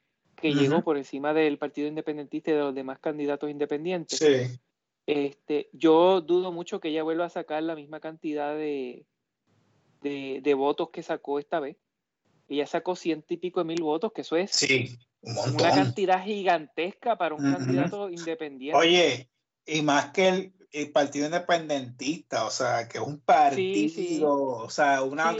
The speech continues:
Speaker 1: porque el partido,
Speaker 2: organización
Speaker 1: el Partido
Speaker 2: política.
Speaker 1: Independentista, el Partido Independentista está igual que los demás otros partidos, están hechos canto, ellos,
Speaker 2: Ujú.
Speaker 1: ellos dicen que, que están unidos, pero ellos tienen diferentes, eh, maneras de ver cómo la inde-, cómo es la independencia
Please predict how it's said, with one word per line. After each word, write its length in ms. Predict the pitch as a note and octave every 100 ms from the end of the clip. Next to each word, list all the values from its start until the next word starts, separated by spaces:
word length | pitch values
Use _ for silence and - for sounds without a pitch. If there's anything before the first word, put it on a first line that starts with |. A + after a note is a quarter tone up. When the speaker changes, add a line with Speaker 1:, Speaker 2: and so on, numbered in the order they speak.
| A3+
Speaker 1:
porque 180 | B3 C4+
el 60 |
partido, 440 | - A3+ G#3+ G#3+ B3
Speaker 2:
organización 20 |
Speaker 1:
el 60 | -
Partido 40 |
Speaker 2:
política. 720 | F3+ C#3+ D3 - - - G3
Speaker 1:
Independentista, 840 | G3+ A3 A3+ A#3+ A3+ A#3+ A#3+ C4
el 200 | - G3+
Partido 280 | G3+ F#3 F#3+
Independentista 720 | F#3+ G#3+ A#3 A#3 A3+ A#3 B3
está 220 | A#3+ A#3+
igual 260 | A#3+ G#3+ G#3+
que 100 | A#3
los 120 | A#3
demás 340 | A3 G#3+ G3+ A#3
otros 220 | A3 A3+
partidos, 400 | B3 A3+ F#3 A#3+
están 180 | G3 F3+
hechos 260 | F3+ A#3+ -
canto, 380 | F#3 F3+ G3 F#3
ellos, 240 | E3 G3 _ _ _
Speaker 2:
Ujú. 200 | D3 F#3+ - _ _ -
Speaker 1:
ellos 320 | E3 G3+ A3 -
dicen 360 | F#3+ G#3 A3
que, 260 | G#3 G3 _ _
que 80 | F3+
están 300 | - E3+ F3+
unidos, 380 | F#3+ F#3 G#3+ G#3
pero 140 | F3
ellos 160 | D#3+ D#3+
tienen 280 | G3 G#3 F#3+
diferentes, 560 | F#3 F3+ D#3+ C#3+ F3+ F3+ _ _ _ _ E3+
eh, 640 | E3+ D#3+ D3+ C#3 C3 -
maneras 440 | D#3 D#3 C#3+ D#3+ E3
de 120 | E3
ver 160 | E3
cómo 240 | - E3+ E3+
la 80 | E3+
inde-, 260 | E3 D#3+
cómo 200 | - D3
es 80 | D3+
la 60 | E3+
independencia 920 | E3+ E3+ D#3 C3+ D#3 E3+ E3 D3+